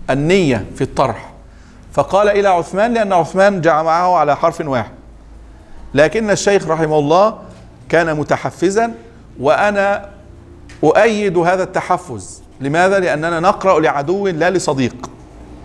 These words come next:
فلا بد أن نقف مع الكلمات التي تخرج من الأعداء، وألا نتعامل معها كما نتعامل مع الكلمات التي تخرج من الأصدقاء. فهمتوا يا شباب؟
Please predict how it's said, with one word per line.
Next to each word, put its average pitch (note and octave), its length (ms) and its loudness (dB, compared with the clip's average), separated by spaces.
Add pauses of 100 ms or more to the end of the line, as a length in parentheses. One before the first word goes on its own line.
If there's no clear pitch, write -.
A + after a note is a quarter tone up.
(460)
فلا B2 160 6
بد D#3 300 2
أن C#3 380 0
نقف G3 360 0
مع D3+ 220 2
الكلمات C#3+ 460 0
التي C3 240 -2
تخرج D#3 440 -2
من D3 160 -4
الأعداء، C#3+ 680 0 (560)
وألا G3 520 2
نتعامل F#3+ 580 0
معها F#3+ 260 2
كما G#3+ 360 2
نتعامل G#3 480 0
مع E3+ 160 2
الكلمات F3+ 400 -2
التي E3+ 240 0
تخرج E3+ 380 2
من E3 180 2
الأصدقاء. C3+ 840 0 (500)
فهمتوا D3+ 260 0
يا - 40 -4
شباب؟ E3 240 2